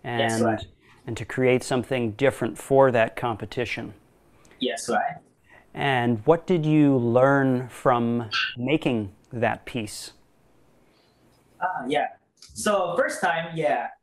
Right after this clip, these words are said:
Speaker 2: I use a red ball and a red card. So it's, there's no much of the, uh, you know, con-, con-, con-, contrast, you know, contrast,
Speaker 1: Mm-hmm.
Speaker 2: right? So it's a, a ha-, it's difficult to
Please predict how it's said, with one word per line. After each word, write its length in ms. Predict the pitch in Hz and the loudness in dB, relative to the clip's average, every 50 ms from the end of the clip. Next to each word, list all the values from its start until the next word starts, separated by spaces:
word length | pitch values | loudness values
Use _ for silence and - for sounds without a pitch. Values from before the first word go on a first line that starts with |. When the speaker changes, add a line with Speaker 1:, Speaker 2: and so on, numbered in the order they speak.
| _ _ _ _ | _ _ _ _
Speaker 2:
I 240 | 147 151 160 160 165 160 | -4 -2 -2 -2 -4 -6
use 260 | 165 160 160 151 151 | -6 -6 -8 -6 -6
a 360 | 147 147 143 143 139 - - _ 113 | -4 -4 -4 -4 -6 -8 -14 _ -8
red 380 | 120 147 165 185 180 180 156 151 | -4 -2 0 0 -2 -4 -6 -8
ball 180 | 147 156 160 160 | -6 -4 -4 -4
and 300 | - 147 135 131 135 131 | -4 -6 -6 -6 -6 -4
a 380 | 131 131 127 - 123 123 104 - - _ _ _ _ _ _ | -4 -4 -4 -4 -6 -6 -8 -10 -14 _ _ _ _ _ _
red 260 | 131 160 185 185 185 | -4 -2 -2 -2 -4
card. 340 | - 175 160 - - 165 165 - - _ _ _ | -4 -4 -4 -2 -4 -6 -8 -12 -18 _ _ _
So 200 | - - 165 160 | -6 -4 -4 -4
it's, 340 | 156 160 156 156 - - - | -4 -6 -10 -12 -14 -12 -6
there's 260 | - 165 175 170 160 160 | -2 -2 -2 -2 -4 -8
no 520 | 156 156 160 160 160 156 156 160 - - - _ _ _ _ | -6 -2 0 0 0 0 -2 -6 -8 -12 -20 _ _ _ _
much 260 | 156 156 156 156 - 170 | -6 -6 -4 -4 -4 -4
of 220 | 156 147 - - | -4 -4 -4 -4
the, 380 | 139 135 135 131 131 127 - - - _ _ _ _ _ - - - - _ _ _ - - - - - - - - | -4 -2 -2 -2 -2 -4 -6 -8 -14 _ _ _ _ _ -20 -20 -20 -20 _ _ _ -20 -20 -20 -20 -20 -12 -6 -2
uh, 40 | 139 | -2
you 100 | 139 143 | -2 -2
know, 300 | 143 143 165 208 - - - _ _ | -2 -2 -4 -4 -6 -10 -18 _ _
con-, 260 | - - 170 170 165 - - _ | -4 -4 -4 -4 -4 -8 -16 _
con-, 340 | - - 226 220 220 - - _ | -4 -4 -2 -2 -4 -6 -12 _
con-, 320 | - - 196 202 196 - - _ _ _ | -10 -8 -8 -8 -8 -10 -16 _ _ _
contrast, 680 | - - 190 175 160 - 107 - - - - - - _ _ _ _ _ _ _ | -6 -6 -6 -4 -4 -4 -4 -4 -4 -8 -12 -18 -20 _ _ _ _ _ _ _
you 80 | - 127 | -8 -8
know, 180 | 131 - - - - | -6 -8 -8 -10 -8
contrast, 500 | - 170 160 160 - 147 139 143 - - - - - _ _ _ - 113 | -4 -4 -4 -4 -4 -4 -4 -4 -6 -8 -14 -20 -20 _ _ _ -10 -8
Speaker 1:
Mm-hmm. 120 | 107 98 | -4 -2
Speaker 2:
right? 300 | - 107 113 139 151 - - _ _ _ _ | 0 0 0 0 -2 -6 -12 _ _ _ _
So 240 | - - 180 160 160 | -8 -4 -2 -2 -2
it's 180 | 156 156 - | -2 -4 -4
a, 260 | 160 156 151 147 147 - - 147 | -2 -2 -2 -2 -2 -6 -8 -8
a 100 | 139 135 | -6 -6
ha-, 280 | 131 - 175 170 - 156 | -6 -4 -4 -4 -4 -4
it's 340 | 147 151 156 156 - - - | -6 -8 -8 -12 -16 -14 -10
difficult 440 | - 196 208 - - - 170 160 156 | -8 -8 -8 -6 -6 -6 -6 -6 -6
to 280 | - 151 151 143 147 | -8 -10 -10 -10 -10